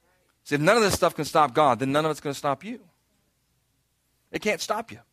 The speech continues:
It can't keep you back. It can't keep you held down. But we have to be the ones who keep meditating the Word of God. We'll be the ones who are speaking and confessing the promises of God.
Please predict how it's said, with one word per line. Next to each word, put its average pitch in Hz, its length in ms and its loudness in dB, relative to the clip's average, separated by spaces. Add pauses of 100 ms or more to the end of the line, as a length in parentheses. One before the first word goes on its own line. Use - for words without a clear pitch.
(380)
It - 80 -12
can't 196 240 -2
keep 196 140 -10
you 190 80 -12
back. 190 180 2
It 139 100 -20
can't 180 220 -4
keep 170 160 -12
you 160 80 -6
held 156 220 -2
down. 120 320 -4 (600)
But 151 220 2
we 220 120 0
have 196 200 4
to 185 80 -8
be 190 80 -2
the 185 80 0
ones 180 560 0 (460)
who 143 160 -2
keep 156 240 -2
meditating 135 420 0
the 120 80 -4
Word 117 160 -4
of 110 100 -10
God. 110 220 -6
We'll 151 160 -2
be 190 80 0
the 180 100 0
ones 156 400 0 (260)
who 143 100 -4
are 135 80 0
speaking 156 420 -6
and 127 100 -2
confessing 135 460 -4
the 117 80 -6
promises 131 460 -6
of 117 80 -14
God. 113 200 -2